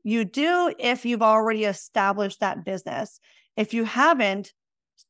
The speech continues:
you're, you're just putting more energy into all different multiple things. Whereas if you put all that focused energy into one, you have a better shot of actually seeing a return on that investment and start to see your bank account grow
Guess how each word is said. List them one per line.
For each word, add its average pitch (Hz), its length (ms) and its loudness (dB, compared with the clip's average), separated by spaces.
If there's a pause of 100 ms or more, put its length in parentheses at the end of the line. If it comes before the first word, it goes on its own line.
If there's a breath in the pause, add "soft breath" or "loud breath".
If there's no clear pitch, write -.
(180)
you're, 214 240 0 (120)
you're 226 180 -2
just 233 280 -6
putting 233 400 -4
more 202 380 0
energy 220 640 -2 (300)
into 220 440 0
all 220 240 6
different 214 240 -4
multiple 202 340 -2
things. 214 380 -2
Whereas 202 240 -2
if 190 100 -10
you 214 60 -8
put - 180 -8
all 269 480 4
that 254 280 2
focused 254 400 -2
energy 240 400 0
into 214 240 -2
one, 208 580 2 (260 loud breath)
you 226 120 -4
have 226 100 0
a 196 60 -4
better 208 280 2
shot 196 440 0 (240)
of 196 80 -2
actually 190 340 0
seeing 190 280 -8
a 175 40 -8
return 175 400 -4
on 190 140 0
that 185 140 -2
investment 185 520 -2
and 190 100 -4
start 190 280 -6
to 185 80 -12
see 202 140 -8
your 185 100 -4
bank 196 200 0
account 190 320 -6
grow 190 320 -2